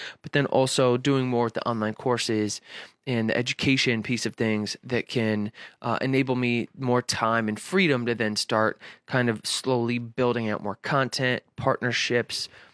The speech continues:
all sorts of stuff. So that's just my little recap. Um, I didn't wanna keep this one too long. Nothing super exciting going on.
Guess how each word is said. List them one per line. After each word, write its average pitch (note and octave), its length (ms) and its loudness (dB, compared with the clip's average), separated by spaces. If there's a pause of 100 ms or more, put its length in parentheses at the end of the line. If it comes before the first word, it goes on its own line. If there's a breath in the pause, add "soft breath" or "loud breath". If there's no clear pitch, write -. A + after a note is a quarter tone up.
(160 loud breath)
all A2 120 -4
sorts - 260 -4
of - 60 -14
stuff. - 360 -12
So A#2 380 2
that's D3+ 180 4
just E3 140 -2
my C3 120 4
little D3 440 6
recap. C#3+ 520 4 (460 loud breath)
Um, A#2+ 440 4 (340)
I A#2 240 4
didn't C#3+ 220 2
wanna C3+ 140 4
keep C#3+ 180 -2
this C3+ 160 -2
one B2+ 100 0
too - 180 2
long. C3 460 4 (460 loud breath)
Nothing D3+ 340 2
super E3 340 2
exciting D3 800 2
going C#3 280 4
on. C3 260 2